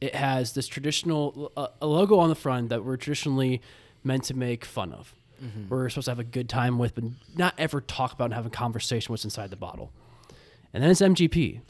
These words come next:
Speaker 1: There's always conversations that come with M G P. Is it okay to use it? Is it a good thing to use it? Should you be prideful in using it or not? And then it's Chicago. It's local in a way. It's a brand.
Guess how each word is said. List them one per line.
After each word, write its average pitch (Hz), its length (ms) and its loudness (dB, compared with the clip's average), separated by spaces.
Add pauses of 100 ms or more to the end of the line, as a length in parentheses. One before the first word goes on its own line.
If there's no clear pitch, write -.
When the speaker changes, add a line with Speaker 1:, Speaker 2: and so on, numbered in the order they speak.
(220)
Speaker 1:
There's 117 200 -6
always 143 400 0
conversations 143 640 0
that 120 60 -12
come 135 100 -4
with 127 120 -4
M 135 140 -2
G 147 140 4
P. 151 300 2 (380)
Is 113 260 -6
it 107 220 -4 (180)
okay 120 380 -6
to 123 80 -2
use 120 340 0
it? 120 140 -2
Is 104 120 -6
it 101 80 -12
a - 20 -20
good 123 240 -8
thing 123 160 -2
to 120 60 -2
use 117 380 -2
it? 123 200 -4
Should 110 240 -8
you 107 100 -8
be 95 120 -12
prideful 127 560 -2
in 117 120 -4
using 120 300 -4
it 120 100 -4
or 113 80 -4
not? 147 300 -4 (1600)
And 123 140 -4
then 196 100 2
it's 202 80 -4
Chicago. 220 480 2
It's 110 180 -4
local 135 500 0
in 120 80 -4
a 113 60 -2
way. 101 280 -4 (200)
It's - 140 -4
a 135 40 -2
brand. 127 500 4